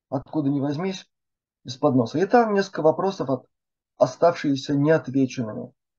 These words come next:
И был такой вопрос. А откуда почивший не так давно господин, товарищ, э, гражданин Жириновский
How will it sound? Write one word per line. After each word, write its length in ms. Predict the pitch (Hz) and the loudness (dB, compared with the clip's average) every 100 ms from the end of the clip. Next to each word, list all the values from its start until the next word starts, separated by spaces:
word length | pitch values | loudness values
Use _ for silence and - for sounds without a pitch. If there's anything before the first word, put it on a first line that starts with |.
| _ _ _ _ _ _ _ - | _ _ _ _ _ _ _ -8
И 40 | |
был 220 | 117 226 | 0 2
такой 280 | 190 - 165 | 2 2 2
вопрос. 560 | 143 139 131 120 - - _ _ _ _ _ _ _ _ _ _ _ _ _ _ _ _ _ _ _ _ _ _ _ | 2 2 0 0 -2 -20 _ _ _ _ _ _ _ _ _ _ _ _ _ _ _ _ _ _ _ _ _ _ _
А 140 | - 131 | 4 4
откуда 760 | - - 247 196 190 165 - _ _ _ _ _ _ | 4 2 4 6 6 6 4 _ _ _ _ _ _
почивший 680 | 165 160 190 139 - 135 110 | 0 0 -8 -6 -4 -2 0
не 180 | 135 | 0
так 340 | 131 143 135 - - | 4 2 2 -14 -2
давно 600 | 127 135 143 127 113 - _ _ _ _ _ _ _ _ - | 2 4 4 4 4 -4 _ _ _ _ _ _ _ _ -4
господин, 560 | 127 - 160 156 139 | -4 2 2 4 2
товарищ, 640 | 147 147 151 127 123 - - | 2 4 4 2 -4 -10 -18
э, 60 | - | -8
гражданин 1040 | 120 117 113 135 131 156 160 131 120 - - _ 127 | -4 -4 0 0 4 4 4 0 -2 -8 -18 _ -8
Жириновский 960 | 143 143 147 190 233 - 127 117 104 | -6 -2 0 2 0 0 -6 -6 -8